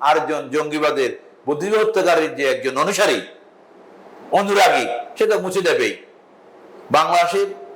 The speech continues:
অকাজে বাংলাদেশের সবকটি বিশ্ববিদ্যালয় এবং ছাত্র সংসদে যে জঙ্গিরা ক্ষমতায় এসেছে, এটা তো রাষ্ট্রের সহযোগিতায়।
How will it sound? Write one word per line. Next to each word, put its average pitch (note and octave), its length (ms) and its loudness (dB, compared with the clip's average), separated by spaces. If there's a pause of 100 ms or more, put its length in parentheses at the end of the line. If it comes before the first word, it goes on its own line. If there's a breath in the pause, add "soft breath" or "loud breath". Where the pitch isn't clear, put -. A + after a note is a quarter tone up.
(220)
অকাজে D#3 360 4
বাংলাদেশের D#3 420 0
সবকটি G#3+ 420 0
বিশ্ববিদ্যালয় D#3 600 0 (400)
এবং C3+ 140 -2
ছাত্র D3 300 0
সংসদে C3 360 -4
যে B2 240 -4 (300)
জঙ্গিরা C3 420 0
ক্ষমতায় C3+ 360 -2
এসেছে, C#3+ 420 0 (340)
এটা C#3 160 0
তো A#2+ 420 0
রাষ্ট্রের C3+ 380 2
সহযোগিতায়। A2+ 640 -2